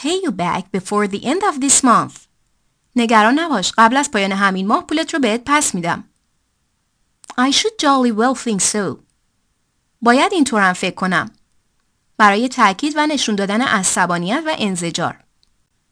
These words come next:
I had no sympathy for them. It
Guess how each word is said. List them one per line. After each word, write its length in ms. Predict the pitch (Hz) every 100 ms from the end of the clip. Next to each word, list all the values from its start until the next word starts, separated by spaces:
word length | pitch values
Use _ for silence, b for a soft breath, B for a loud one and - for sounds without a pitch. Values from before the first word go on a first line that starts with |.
| _ _ _ _ _ _ _ _ _ -
I 40 |
had 220 | 269 269 285
no 180 | 381 427 -
sympathy 360 | 302 277 254
for 200 | 233 214
them. 340 | 190 214 156 101 _ _ _ _ _
It 60 | -